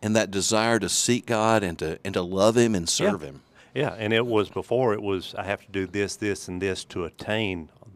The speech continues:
Speaker 2: that,"
Speaker 1: Yeah.
Speaker 2: as opposed to, "It's been done for you.
Speaker 1: Yeah.
Speaker 2: Therefore, go do."
Speaker 1: It's better to obey because you're loved than to try to
Speaker 2: <laughs>
Speaker 1: get
Speaker 2: Amen.
Speaker 1: love.
Speaker 2: That is so true.
Speaker 1: For
Speaker 2: Exactly.
Speaker 1: sure.
Speaker 2: And that will ripple out.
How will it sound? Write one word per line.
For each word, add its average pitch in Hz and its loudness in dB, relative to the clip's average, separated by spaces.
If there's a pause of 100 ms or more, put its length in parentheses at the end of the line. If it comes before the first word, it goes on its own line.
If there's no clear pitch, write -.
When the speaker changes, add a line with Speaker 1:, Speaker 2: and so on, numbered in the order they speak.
Speaker 2:
that," 78 -8
Speaker 1:
Yeah. 80 -8
Speaker 2:
as 95 -4
opposed 98 -6
to, 85 -10
"It's 87 -10
been 82 -10
done 87 -6
for 80 -6
you. 76 -16 (180)
Speaker 1:
Yeah. 78 -14 (420)
Speaker 2:
Therefore, 90 -4
go 85 -4
do." 80 -4 (120)
Speaker 1:
It's 127 0
better 160 4
to 151 2
obey 104 6
because 98 0
you're 92 -2
loved 82 -2
than 196 6
to 85 -4
try 117 8
to 104 4
Speaker 2:
<laughs> - 2
Speaker 1:
get 104 4
Speaker 2:
Amen. 185 6
Speaker 1:
love. - 0
Speaker 2:
That 127 10
is 127 2
so 120 8
true. 104 4
Speaker 1:
For 123 6
Speaker 2:
Exactly. 107 6
Speaker 1:
sure. 73 -10
Speaker 2:
And 101 -2
that 107 6
will 82 -6
ripple 85 -6
out. 78 -6